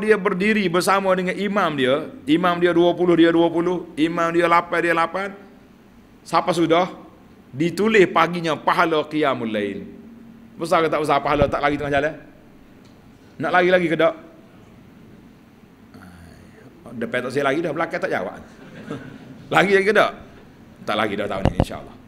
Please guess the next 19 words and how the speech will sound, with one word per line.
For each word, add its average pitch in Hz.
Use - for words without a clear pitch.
Nah. -
Maknanya 240
tuan-tuan 165
dan 143
puan-puan, 101
setiap 214
Ramadan 214
kita 214
akan 190
boleh 190
dua 175
kali 196
pahala 165
qiyamul 131
lail. 90
Nak 180
ke 185
tak 196
sih? 120